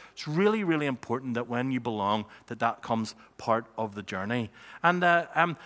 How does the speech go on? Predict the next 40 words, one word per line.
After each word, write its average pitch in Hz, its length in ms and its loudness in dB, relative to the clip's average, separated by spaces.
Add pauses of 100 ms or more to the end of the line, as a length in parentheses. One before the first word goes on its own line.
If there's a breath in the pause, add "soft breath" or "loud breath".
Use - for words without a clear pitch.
(160 loud breath)
uh, 185 160 -8
so, 208 320 2
you 196 160 -2
know, 190 60 4
you 220 120 4
might 240 160 4
say 190 140 2
to 175 60 0
me, 175 80 2
"Well, 160 140 2
John, 156 280 4
can't 208 320 2
I 185 100 6
believe 139 440 2
without 123 240 0
belonging?" 120 500 2 (1400 loud breath)
Well, 156 340 6 (340)
technically 214 500 2
you, 147 280 2
you 139 140 -2
can, 156 400 4
but 127 160 -6
you 120 80 -2
won't 143 160 -2
do 139 80 0
it 135 80 -2
for 117 80 -6
very 117 240 0
long. 117 300 -4 (800 loud breath)
It's - 120 -4
hard 208 440 2 (200 loud breath)
to 185 100 2
believe 147 600 2
and 131 140 -2
not 135 240 2
belong 127 400 2
in 117 100 0
a 113 60 -4
spiritual 123 420 -4
community. 107 560 -4